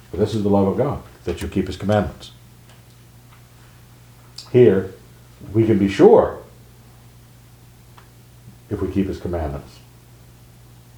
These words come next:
We can be sure if we walk the same way he walks. Jesus answered him, "If a man loves me, he will keep my word, and my Father will love him, and we will come to him and make our home with him."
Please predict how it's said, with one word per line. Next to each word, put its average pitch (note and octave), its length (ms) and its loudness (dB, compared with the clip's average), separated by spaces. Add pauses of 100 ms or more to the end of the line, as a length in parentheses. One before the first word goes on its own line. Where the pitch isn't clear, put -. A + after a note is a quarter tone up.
(180)
We G#2+ 80 -2
can A2 100 0
be A#2+ 80 4
sure B2 640 6 (680)
if A2+ 160 0
we A#2 80 8
walk A#2+ 400 4
the A2 100 -4
same A2+ 320 2
way G#2+ 200 6
he G2 140 0
walks. - 640 -2 (1200)
Jesus A2 360 6
answered G#2+ 540 4
him, G2+ 360 2
"If F#2 80 0
a F#2+ 80 -2
man G#2 380 2
loves G#2+ 300 2
me, F#2+ 240 0 (1040)
he G#2 100 0
will F#2+ 80 -2
keep - 220 -6
my F#2+ 100 -6
word, A#2+ 340 0 (480)
and F#2+ 140 -8
my F2 140 -4
Father E2 360 -2
will E2 140 -4
love D#2+ 280 -4
him, A2+ 260 -2 (400)
and F2 160 -4
we F2+ 140 -2
will F2 120 -2
come E2+ 280 -4
to F2+ 100 -4
him F#2 180 -4
and G#2+ 80 -2
make G2+ 180 -2
our A#2 140 -4
home E3 380 -4
with D#2+ 240 -6
him." C#2+ 240 -8